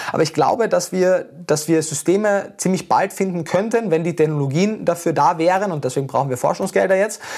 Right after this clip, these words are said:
ein System zu schaffen, in dem so gut wie niemand verliert. Also wenn wir jetzt zum Beispiel ein System wie die Cellular Agriculture, also die, die zellbasierte Landwirtschaft uns angucken, wo es in erster Linie darum geht,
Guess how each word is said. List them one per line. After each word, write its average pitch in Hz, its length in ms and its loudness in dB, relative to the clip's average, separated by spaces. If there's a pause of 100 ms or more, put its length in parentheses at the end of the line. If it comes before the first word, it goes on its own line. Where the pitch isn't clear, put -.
(200)
ein 165 240 0
System 180 380 0
zu 202 100 0
schaffen, 190 420 0
in 160 180 -2
dem 165 240 2
so 143 140 -2
gut 151 240 0
wie 151 60 2
niemand 151 300 0
verliert. 123 420 0
Also 107 220 -2
wenn 165 140 0
wir 185 80 4
jetzt 190 200 -2
zum 170 100 -2
Beispiel 170 420 -2 (360)
ein 143 100 -2
System 165 600 0
wie 151 260 -2
die 151 340 0
Cellular 156 480 0
Agriculture, 113 800 -2 (100)
also 117 280 -2
die, 131 320 -2 (220)
die 127 100 -2
zellbasierte 131 720 0
Landwirtschaft 120 640 0
uns 117 100 -6
angucken, 104 540 -2
wo 120 100 2
es - 100 -4
in 156 80 -4
erster 175 240 -2
Linie 180 140 0
darum 170 240 0
geht, 175 280 0